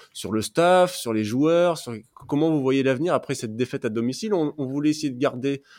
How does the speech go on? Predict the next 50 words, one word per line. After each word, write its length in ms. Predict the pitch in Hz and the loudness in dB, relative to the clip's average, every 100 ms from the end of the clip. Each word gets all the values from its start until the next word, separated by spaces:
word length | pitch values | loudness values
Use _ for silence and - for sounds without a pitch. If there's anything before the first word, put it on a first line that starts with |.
| - | -4
Mayol 320 | 131 135 139 | 2 6 6
invaincu. 420 | 131 123 135 131 214 | 4 2 -2 -2 -2
Au 80 | |
final, 320 | 170 156 160 180 | -2 0 -2 -2
on 60 | |
s-, 140 | 147 - | -4 -6
on 100 | 131 | -4
est 80 | 127 | -2
déjà 220 | 131 165 | -2 -2
à 20 | |
la 100 | 123 | -2
troisième 520 | - 180 208 180 180 | -2 0 0 2 0
défaite 320 | 165 156 185 | -2 -4 -6
de 80 | 151 | -2
la 100 | 147 | -2
saison. 320 | 139 151 151 | -2 -6 -4
C'est 160 | 143 101 | -6 -8
quand 120 | 107 | -6
même 180 | 113 143 | -4 -2
dingue. 320 | 160 147 101 - _ _ | -2 -4 -6 -10 _ _
Est-ce 100 | 113 | -8
que 220 | - 151 143 | 2 4 4
vous 240 | 123 123 | 2 0
voyez 200 | 131 131 | 4 4
du 120 | 123 | 2
changement 440 | 120 147 139 135 139 | -2 0 0 2 2
arriver ? 600 | 135 131 143 190 214 214 _ - - - | 2 0 2 2 0 -4 _ -20 -20 -6
Euh, 960 | 113 110 107 107 104 101 101 98 101 | -2 0 2 2 0 0 -2 -2 -4
Gérald, 460 | 110 123 127 156 165 | -2 0 2 2 2
euh, 240 | 139 123 123 | 2 0 -2
c'est, 200 | - 117 | -10 -14
c'est 180 | - 127 | -12 -8
quoi 160 | 143 | -8
ton, 220 | - 127 | -6 -6
ton 160 | 120 123 | -6 -8
point 140 | - | -4
de 40 | 127 | -4
vue 80 | 123 | -2
là-dessus ? 300 | 135 - 185 | -4 -4 -8
Ça, 120 | 107 | -6
on 80 | 104 | -2
va 120 | 104 | -2
pas 100 | 113 | 0
en 60 | |
rester 240 | 107 107 139 | -2 -2 0
là, 120 | 160 | 0
c'est 60 | - | 0
pas 80 | 113 | -6
possible, 440 | 123 - 185 131 | -6 -6 -6 -6
hein. 100 | 147 | -8